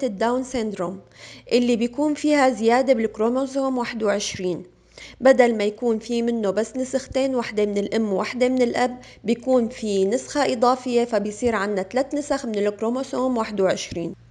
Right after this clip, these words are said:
وبيصير عدد الكروموسومات الكلي سبعة وأربعين. بينتج عن هالشي صفات جسمية معينة ومشاكل مرضية وعقلية بتتفاوت شدتها بين كل حالة وحالة.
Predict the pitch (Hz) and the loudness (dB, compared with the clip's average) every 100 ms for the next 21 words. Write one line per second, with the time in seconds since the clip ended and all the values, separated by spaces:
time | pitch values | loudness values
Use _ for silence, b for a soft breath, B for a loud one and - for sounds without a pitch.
0 | - 240 254 254 277 220 226 233 208 208 | -2 0 0 2 4 4 4 2 0 -2
1 | - 226 247 294 285 269 262 269 262 262 | -2 -2 0 0 -2 0 0 -2 -4 -2
2 | 269 262 277 269 214 208 - 185 180 170 | -2 0 -2 -2 2 2 2 -4 -8 -8
3 | - - - 226 359 370 247 226 214 277 | -10 -8 0 4 6 6 2 0 -2 0
4 | 247 240 269 285 285 262 254 240 214 214 | -2 -4 -2 -2 -2 -2 0 0 -2 -6
5 | 247 254 240 220 208 254 262 277 294 - | -4 -2 0 -2 -2 -2 0 0 0 -2
6 | 226 226 240 220 214 208 208 208 202 233 | -2 -2 -2 0 0 0 0 0 0 0
7 | 254 240 190 196 208 190 190 196 254 254 | 2 4 2 -2 -6 0 0 0 -4 -2
8 | 269 240 240 - 226 190 254 277 247 220 | 0 2 0 -2 -4 0 -2 0 0 2
9 | 220 226 311 311 285 277 262 240 - 190 | 0 -2 -4 -2 0 0 0 -2 0 0
10 | 180 | 0